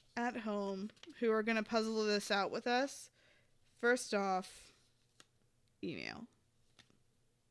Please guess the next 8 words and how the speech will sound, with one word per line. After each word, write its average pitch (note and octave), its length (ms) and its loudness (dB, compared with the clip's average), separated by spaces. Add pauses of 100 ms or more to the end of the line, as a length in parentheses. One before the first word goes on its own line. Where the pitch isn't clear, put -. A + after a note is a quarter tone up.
tweet, F3+ 340 -4 (680)
Insta, G#3 480 -4 (460)
send A3+ 440 2
pictures, - 680 -6 (240)
come A#3 180 -2
up G3+ 200 -2
with G3 100 -6
something. - 520 -8